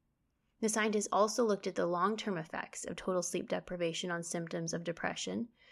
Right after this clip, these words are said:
and they noted that total sleep deprivation when combined with mood-stabilizing medications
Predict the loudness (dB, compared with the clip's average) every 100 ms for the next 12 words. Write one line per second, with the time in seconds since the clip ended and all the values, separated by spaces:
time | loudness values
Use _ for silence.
0 | -6 4 8 8 10 8 8 6 4 0
1 | 0 4 6 4 2 2 0 2 4 4
2 | 4 2 0 0 2 2 0 0 2 4
3 | 2 -2 -2 0 0 2 2 4 2 2
4 | 2 2 0 0 -2 0 -2 -4 -6